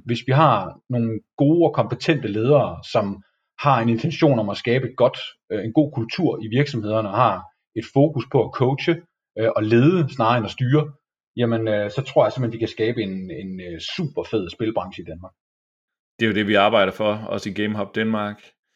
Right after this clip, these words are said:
Speaker 2: Øhm, vi skal til at runde af, så, øh, jeg vil sige, øh, tak, fordi du, øh, gad at bruge din, øh, formiddag med mig her,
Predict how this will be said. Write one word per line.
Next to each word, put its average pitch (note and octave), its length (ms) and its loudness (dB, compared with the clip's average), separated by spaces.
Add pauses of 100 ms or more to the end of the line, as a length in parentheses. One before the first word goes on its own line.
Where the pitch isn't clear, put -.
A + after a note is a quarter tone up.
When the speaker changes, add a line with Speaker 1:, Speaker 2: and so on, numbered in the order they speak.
(360)
Speaker 2:
Øhm, C#3+ 560 4
vi E3 80 2
skal D#3 160 -4
til G3 100 4
at F3+ 100 6
runde D3 160 4
af, G3 240 2
så, C#3+ 400 6
øh, C3+ 320 4
jeg D3 140 4
vil D3 80 0
sige, A#2+ 380 0
øh, A2 80 -2
tak, F3+ 260 0
fordi C#3+ 260 2
du, A2 280 0
øh, G2+ 320 0
gad C#3 140 2
at A#2 60 2
bruge C#3 160 -2
din, A2 220 0
øh, G2 120 -2
formiddag A#2+ 520 0
med G#2+ 100 -2
mig A#2 200 2
her, B2+ 260 2